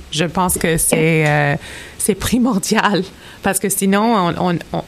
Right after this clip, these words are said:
on a des parties de notre identité qui sont floues, qui, qui sont pas compris et, euh, ça va nous causer des problèmes, je pense.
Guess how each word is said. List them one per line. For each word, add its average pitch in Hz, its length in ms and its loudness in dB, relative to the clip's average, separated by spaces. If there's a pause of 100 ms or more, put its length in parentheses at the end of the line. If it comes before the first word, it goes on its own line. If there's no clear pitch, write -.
on 185 140 0
a 180 100 2
des 185 120 -2
parties 185 320 -4
de 180 100 2
notre 175 240 -2
identité 175 500 -2
qui 190 120 -6
sont 165 380 -2 (320)
floues, 214 420 0
qui, 156 560 -4
qui - 120 -8
sont 156 260 -4
pas 190 180 -4
compris 190 600 -2
et, 147 280 -2 (960)
euh, 156 320 -4
ça 180 200 -2
va 175 120 0
nous 185 120 2
causer 180 280 -2
des 160 120 -4
problèmes, 151 480 -6
je - 100 -10
pense. - 340 -14